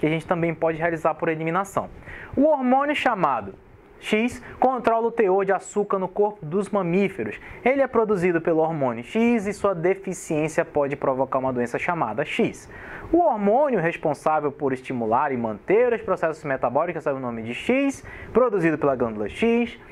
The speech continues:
e o aumento de volume dessa glândula por carência de iodo na dieta é chamado de X. Vamos lá aplicar a eliminação? O hormônio que, qual é o hormônio que controla o teor de açúcar no corpo dos mamíferos?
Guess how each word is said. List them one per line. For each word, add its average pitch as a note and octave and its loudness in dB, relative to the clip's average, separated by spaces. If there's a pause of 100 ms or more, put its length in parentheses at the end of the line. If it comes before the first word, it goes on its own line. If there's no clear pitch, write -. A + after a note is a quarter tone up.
(140)
e A3 4
o A#3 6
aumento G3 0
de F#3 0
volume F3 2
dessa D#3 2
glândula D3 0
por D3+ -2
carência C3 -2
de E3 0
iodo B3 2 (260)
na F#3 2
dieta F3+ 0
é F#3 0
chamado D3+ -2
de A3+ 0 (300)
X. G#2+ -2 (300)
Vamos C#3+ 4
lá F3+ 2
aplicar C3+ 0
a B2+ 0
eliminação? A#2+ -2 (540)
O A#3+ 6
hormônio B3 2
que, - -14
qual C#4 0
é - 4
o C4+ 4
hormônio G#3+ 0
que G3+ -4
controla F#3+ 0
o - -8
teor F#3+ 2
de F#3+ 2
açúcar A3+ -4
no G#3 -4
corpo G#3 0
dos F#3+ -8
mamíferos? G3+ -2